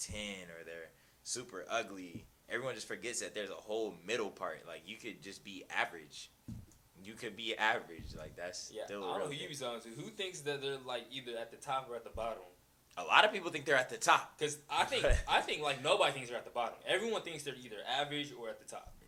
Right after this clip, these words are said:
Speaker 2: Those are the
Speaker 1: Not
Speaker 2: only
Speaker 1: a
Speaker 2: two
Speaker 1: lot of
Speaker 2: metrics.
Speaker 1: people talk about average. I really don't hear it a lot.
Speaker 2: Bro, you
Speaker 1: That might just be my world.
Speaker 2: No, I don't
Speaker 1: But I
Speaker 2: know
Speaker 1: don't
Speaker 2: what,
Speaker 1: hear that a
Speaker 2: there's,
Speaker 1: lot.
Speaker 2: I don't think you've ever heard someone, if you ever
Speaker 1: No
Speaker 2: asked
Speaker 1: one's gonna
Speaker 2: them
Speaker 1: tell you they're ugly,
Speaker 2: No, no,
Speaker 1: but
Speaker 2: no.
Speaker 1: they think they're ugly.
Speaker 2: No, no, no.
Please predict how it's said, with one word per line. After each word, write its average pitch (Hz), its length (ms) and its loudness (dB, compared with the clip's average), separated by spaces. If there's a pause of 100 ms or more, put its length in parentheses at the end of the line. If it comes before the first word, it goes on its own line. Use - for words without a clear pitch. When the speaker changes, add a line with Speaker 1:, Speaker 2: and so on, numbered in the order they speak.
(120)
Speaker 2:
Those 151 180 0
are 143 40 -4
the 127 140 -2
Speaker 1:
Not 127 140 6 (140)
Speaker 2:
only - 20 8
Speaker 1:
a 175 40 10
Speaker 2:
two 170 60 6
Speaker 1:
lot 165 200 12
of 175 60 8
Speaker 2:
metrics. 160 140 4
Speaker 1:
people 156 200 4
talk 143 280 8
about 123 240 6
average. 101 460 2
I 104 120 4
really 107 280 -2
don't 95 220 -2
hear 95 180 -2
it 82 100 -2
a 82 60 -6
lot. 82 80 -6
Speaker 2:
Bro, 143 220 4
you 113 100 -10
Speaker 1:
That 131 240 10
might 117 220 6
just 104 120 -10
be 98 120 -6
my 104 200 6
world. 85 360 -4
Speaker 2:
No, 113 400 -4 (180)
I 127 80 0
don't 160 100 6
Speaker 1:
But - 60 10
I - 40 10
Speaker 2:
know 113 60 10
Speaker 1:
don't 147 80 4
Speaker 2:
what, 107 80 2
Speaker 1:
hear 104 120 2
that 98 180 4
a 156 40 0
Speaker 2:
there's, 170 120 2
Speaker 1:
lot. - 140 -6
Speaker 2:
I 165 120 4
don't 180 180 2
think 147 220 -6
you've 143 100 -8
ever 175 360 0
heard 160 260 0
someone, 120 280 -4
if 113 140 -10
you 139 100 -8
ever 160 160 -4
Speaker 1:
No 156 160 12
Speaker 2:
asked - 20 12
Speaker 1:
one's 226 120 10
gonna 190 140 10
Speaker 2:
them 147 80 2
Speaker 1:
tell 247 320 12
you 208 140 2
they're 135 220 6
ugly, 117 280 4
Speaker 2:
No, 170 80 10
no, 165 80 8
Speaker 1:
but 160 100 4
Speaker 2:
no. 143 80 2
Speaker 1:
they 202 160 12
think 156 260 0
they're 139 260 2
ugly. 101 200 -4
Speaker 2:
No, 147 160 0
no, 131 60 -4
no. 110 80 -8